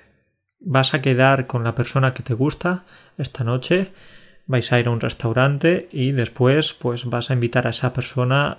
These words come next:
a casa a ver una película, a beber un poquito de vino, pues es posible que le digas a, a alguien algo así como, "Oh, hoy voy a quedar con la persona que me gusta. <laughs> Jijiji, jijiji".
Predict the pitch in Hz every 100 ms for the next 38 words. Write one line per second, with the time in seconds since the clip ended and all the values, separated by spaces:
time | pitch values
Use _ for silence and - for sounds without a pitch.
0 | - 117 - 135 - 147 131 120 113 110
1 | 127 135 135 135 135 135 - - 131 117
2 | 113 113 110 113 117 120 117 117 117 123
3 | 123 113 117 127 147 175 - - - _
4 | _ _ 131 131 160 160 127 - - 123
5 | 147 156 117 110 113 113 113 - 110 110
6 | 110 107 143 123 113 113 147 180 - _
7 | _ _ _ _ _ _ 120 113 110 135
8 | 131 123 113 110 _ - - _ - 139
9 | 110 - 143 143 147 131 131 117 - -
10 | 117 120 - 131 131 123 117 120 123 143
11 | 135 - _ _ - 160 - 151 151 131
12 | _ - - - - - 156 143 - -